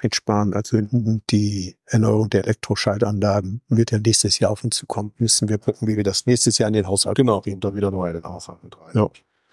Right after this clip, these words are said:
Speaker 1: Und dort gab's auch eine einstimmige
Speaker 2: Entscheidung.
Speaker 1: Entscheidung, Zustimmung, genau.
Speaker 2: Ich glaub, das wäre auch wirklich absurd gewesen, <laughs> wenn Abbau einer Nein sagt. Aber man weiß
Speaker 1: Ja,
Speaker 2: ja nicht.
Speaker 1: das ist ja aber auch Demokratie, kann ja auch einer gegen sein.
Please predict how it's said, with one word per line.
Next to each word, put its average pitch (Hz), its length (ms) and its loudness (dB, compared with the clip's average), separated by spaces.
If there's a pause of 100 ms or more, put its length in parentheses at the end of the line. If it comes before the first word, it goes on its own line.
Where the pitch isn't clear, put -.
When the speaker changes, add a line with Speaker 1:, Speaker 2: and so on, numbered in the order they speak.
(540)
Speaker 1:
Und 123 160 2
dort 117 140 0
gab's 117 260 2
auch 107 160 -2
eine 107 320 -2
einstimmige 107 800 2 (840)
Speaker 2:
Entscheidung. 78 500 -4 (220)
Speaker 1:
Entscheidung, 98 540 0
Zustimmung, - 560 -2 (140)
genau. 92 300 -2 (260)
Speaker 2:
Ich 107 80 6
glaub, 101 160 2
das - 180 -2
wäre 90 120 0
auch 80 120 -10
wirklich 82 280 -10
absurd - 340 -6
gewesen, - 580 -2
<laughs> - 60 -20
wenn 147 140 0 (100)
Abbau 123 360 0
einer 92 280 -6
Nein 90 300 -8
sagt. 82 240 -10
Aber 127 360 2 (260)
man 135 180 2
weiß 113 140 4
Speaker 1:
Ja, 101 160 4
Speaker 2:
ja 101 60 4
nicht. - 140 -4
Speaker 1:
das - 540 -2
ist - 280 0
ja 107 140 2
aber 107 240 0
auch 98 340 -8 (120)
Demokratie, 107 580 0
kann 113 220 0
ja 101 100 -4
auch - 140 -8
einer 104 200 2
gegen 95 260 -8
sein. - 200 -12